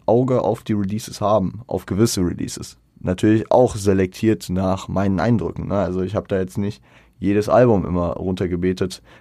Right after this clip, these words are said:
was, äh, rauskam oder so, sondern nach meiner Wahrnehmung selektiert, aber das ist halt so, das passiert automatisch. Und, ähm, deswegen, Themen,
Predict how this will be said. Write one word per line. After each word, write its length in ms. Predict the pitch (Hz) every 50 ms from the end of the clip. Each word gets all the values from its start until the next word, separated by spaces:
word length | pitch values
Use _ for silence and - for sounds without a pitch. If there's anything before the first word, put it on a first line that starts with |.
| _ _
was, 300 | - 95 92 92 - -
äh, 120 | - - 87
rauskam 800 | 90 87 85 87 87 87 87 87 90 - - - 95 90 85
oder 220 | - - 87 90 87
so, 200 | 92 98 110 -
sondern 400 | 107 90 90 92 92 92 92 - - - - - _ _ _ _ -
nach 240 | 90 90 90 -
meiner 440 | 87 85 87 92 98 101 101 98 90
Wahrnehmung 460 | 92 92 95 98 98 101 101 101 98
selektiert, 640 | 90 - 95 87 90 - - - 104 87 - - -
aber 160 | - 80 80
das 180 | - 87 87 -
ist 140 | - - -
halt 180 | 73 - -
so, 180 | - - - - 113 -
das 120 | - -
passiert 420 | - 104 92 98 95 95 98 95
automatisch. 680 | 76 87 90 - 95 92 92 92 92 - - - - - _ _ _ _ - - - - - _ _ _ _ _ _ -
Und, 600 | - - 87 92 92 92 92 92 90 - - -
ähm, 540 | - 87 90 87 87 87 87 87 92 90 - _ _ _ _ _ _ _ _ _ _ _ _ _ _ _ _ _ _ _ _ _ _ _ _ - _ _
deswegen, 640 | - - 92 90 90 107 113 123 127 123 120 123 - _ _ _ _ _ _ _ _ _ _ _ _ _ _ _ _ _ _ _ _ _ _ _ _ - _ _ _ _ _ _ _ _ _ _
Themen, 480 | - 110 120 127 131 127 123 127 127